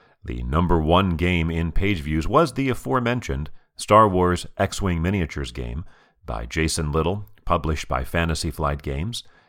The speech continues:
with eighteen thousand two hundred forty-one views.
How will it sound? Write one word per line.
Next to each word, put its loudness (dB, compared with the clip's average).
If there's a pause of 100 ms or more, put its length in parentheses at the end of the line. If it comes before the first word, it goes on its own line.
(200)
with -6 (100)
eighteen 0
thousand -2 (100)
two -2
hundred -2
forty-one -2
views. -6